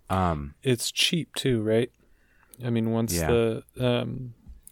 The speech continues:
Speaker 2: either they were able to get the insurance to cover most of it, or, like, once the generics started coming out, that's another thing too
Speaker 1: Mm-hmm.
Speaker 2: that doctors take into consideration is, like,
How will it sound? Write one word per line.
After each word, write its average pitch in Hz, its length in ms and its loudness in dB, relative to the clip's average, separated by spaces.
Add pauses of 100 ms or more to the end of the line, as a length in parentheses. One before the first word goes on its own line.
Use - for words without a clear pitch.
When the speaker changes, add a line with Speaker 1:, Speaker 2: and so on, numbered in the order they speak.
(100)
Speaker 2:
either 120 280 4
they 113 160 4
were 110 180 6
able 110 220 -2
to - 160 8
get 113 220 8
the 113 100 0
insurance 110 720 -4
to - 80 -12
cover 113 360 -2
most 113 320 0
of 123 100 0
it, 123 140 -2
or, 113 160 -2
like, 107 240 -2
once 107 220 0
the 110 120 -4
generics 104 520 0
started 107 360 -2
coming 107 320 -2
out, 104 200 0 (500)
that's - 160 2
another 101 300 6
thing 98 260 2
too 104 200 2
Speaker 1:
Mm-hmm. 110 100 4
Speaker 2:
that - 100 -4
doctors 104 500 0
take - 240 -4
into 107 200 -2
consideration 104 840 0
is, - 180 -2
like, 95 360 0